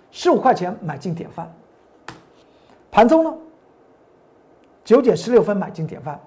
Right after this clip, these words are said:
后来呢，到了九点四十五分，我们，我们这一天都有讲到过，典范后来在九点四十分拉升涨停板。到了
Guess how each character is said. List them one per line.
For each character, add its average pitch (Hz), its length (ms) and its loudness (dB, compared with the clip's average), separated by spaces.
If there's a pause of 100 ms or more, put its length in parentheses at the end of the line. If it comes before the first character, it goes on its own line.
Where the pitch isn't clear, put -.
后 285 160 2
来 214 160 8
呢， 220 160 -4 (180)
到 233 120 2
了 180 100 2
九 233 180 2
点 208 160 0
四 233 160 -8
十 190 60 -2
五 160 80 -4
分， 196 260 -2
我 165 80 -10
们， 165 200 -6 (120)
我 170 100 -6
们 175 100 -4
这 247 100 -2
一 202 60 2
天 196 140 -4
都 202 100 0
有 180 120 0
讲 170 140 -10
到 147 80 -10
过， 143 100 -10 (380)
典 180 140 -4
范 240 120 4
后 233 100 6
来 214 120 6
在 214 140 4
九 208 180 2
点 185 140 -2
四 190 160 -8
十 165 40 -4
分 170 240 -6 (200)
拉 180 100 -4
升 185 180 -8
涨 - 160 -10
停 156 160 -14
板。 - 140 -12 (1700)
到 240 140 8
了 180 240 0